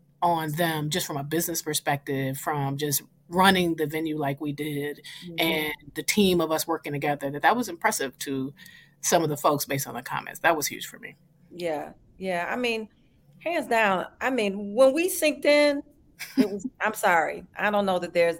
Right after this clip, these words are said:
Speaker 2: there's another
Speaker 1: Unbeatable.
Speaker 2: team out there. Beyonce,
Speaker 1: Unbeatable.
Speaker 2: none of them, you know what I'm saying? Like,
Speaker 1: They don't have it like that.
Speaker 2: <laughs> Nah, mm-mm.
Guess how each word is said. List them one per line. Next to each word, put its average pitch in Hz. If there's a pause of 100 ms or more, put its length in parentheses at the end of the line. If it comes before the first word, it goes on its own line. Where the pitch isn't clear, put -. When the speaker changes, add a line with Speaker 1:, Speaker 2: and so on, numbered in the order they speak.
Speaker 2:
there's 170
another 220
Speaker 1:
Unbeatable. -
Speaker 2:
team 165
out 151
there. 151 (260)
Beyonce, 196
Speaker 1:
Unbeatable. 139
Speaker 2:
none 170
of 165
them, 165
you 190
know 220
what 214
I'm 208
saying? 214
Like, 202 (220)
Speaker 1:
They 214
don't 180
have 156
it 151
like 151
that. 156 (200)
Speaker 2:
<laughs> -
Nah, 185 (240)
mm-mm. -